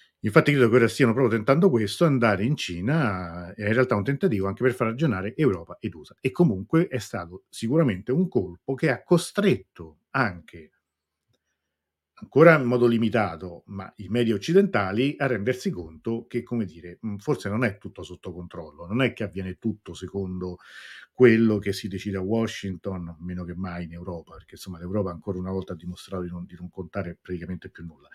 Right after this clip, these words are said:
ma è sicuramente una mossa politica, in politica accade anche questo. Siamo a quarantuno minuti, io partirei decisamente con l'ultimo contributo di Dawood, che è anche quello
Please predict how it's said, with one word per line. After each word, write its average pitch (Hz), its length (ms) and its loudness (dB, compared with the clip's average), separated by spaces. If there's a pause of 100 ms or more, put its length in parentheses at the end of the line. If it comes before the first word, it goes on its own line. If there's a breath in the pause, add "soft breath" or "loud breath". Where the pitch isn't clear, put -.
(400 loud breath)
ma 135 320 6
è 101 140 0
sicuramente 131 600 2
una 170 180 4
mossa - 380 -8
politica, - 440 -8
in 95 100 -12
politica 87 440 -6
accade - 540 -14
anche - 280 -6
questo. - 360 -20 (1600 loud breath)
Siamo 151 400 8
a 117 140 2
quarantuno 135 520 8
minuti, 120 640 2
io 170 420 8
partirei 135 640 4
decisamente 113 920 0
con 95 540 2
l'ultimo 104 680 4
contributo 87 720 -12
di 80 300 -20
Dawood, 87 560 2
che 131 140 4
è 107 40 4
anche 101 300 0
quello 92 340 -4